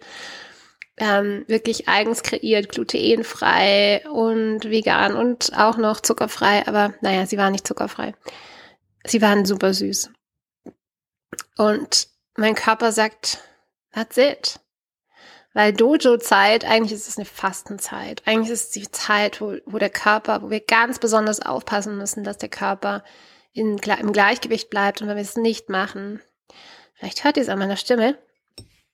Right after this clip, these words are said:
<coughs> dann passiert nämlich genau das. Ähm, ich kann es retten, ich kann mich ins Gleichgewicht bringen,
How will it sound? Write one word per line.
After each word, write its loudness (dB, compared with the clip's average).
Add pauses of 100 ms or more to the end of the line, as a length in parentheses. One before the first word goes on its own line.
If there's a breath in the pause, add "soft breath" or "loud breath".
<coughs> 4
dann 2
passiert -6
nämlich -12
genau -6
das. -2 (600 loud breath)
Ähm, 4 (120)
ich -12
kann 0
es -2
retten, -2
ich -8
kann -4
mich -8
ins -10
Gleichgewicht 0
bringen, -6